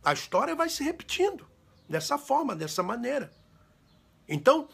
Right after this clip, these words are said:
não pense você que a cúpula da instituição vai melhorar, que de uma hora para outra eles ficarão bonzinhos, levarão em consideração as pessoas,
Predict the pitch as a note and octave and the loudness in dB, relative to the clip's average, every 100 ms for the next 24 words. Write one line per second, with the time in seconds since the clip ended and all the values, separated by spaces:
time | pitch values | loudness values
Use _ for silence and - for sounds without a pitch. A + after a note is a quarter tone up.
0 | - F3+ A#3 A3+ D#4 F#4+ E4 B3 G#3+ - | 0 2 2 2 2 2 0 0 0 0
1 | G#3+ G3+ G3 - - C#4+ F4+ B3 G3+ D#3+ | -2 0 0 0 2 4 4 0 -4 0
2 | F3 E3 - D#3 C3+ - E3+ B3 C#4 - | -2 -2 -8 -8 -8 -2 0 2 0 -8
3 | _ _ _ - C#3+ F3 C#4+ F4 F#3 C4 | _ _ _ -4 -2 0 2 2 2 -2
4 | - _ _ _ _ _ _ _ - C3+ | -6 _ _ _ _ _ _ _ -10 -2
5 | D#3 F#3+ G3+ A3+ G#3+ G#3+ G#3 E4 - G3+ | 2 4 4 2 2 2 2 0 -2 -2
6 | F#3 E3+ - F#3+ - F3 F#3+ F3 F3 D#3 | -2 -6 -6 -4 0 2 2 0 -2 -4
7 | C3+ G#3+ D#4 C#4 E3 C3 - - - _ | 0 2 4 2 -4 -8 -10 -12 -14 _
8 | - _ C#3 F3 E3+ F3+ F#3+ A3+ G#3 - | -20 _ 0 2 4 4 4 0 0 0
9 | G3 - F3 D#3 E3 C#3 - - G3 B3 | 0 0 -2 -2 -2 -2 -2 0 0 2
10 | A3 D#3 - - - - F#3 C4+ B3 E3 | 0 -4 -6 -8 -6 0 2 2 0 -4
11 | C#3+ - - | -6 -10 -10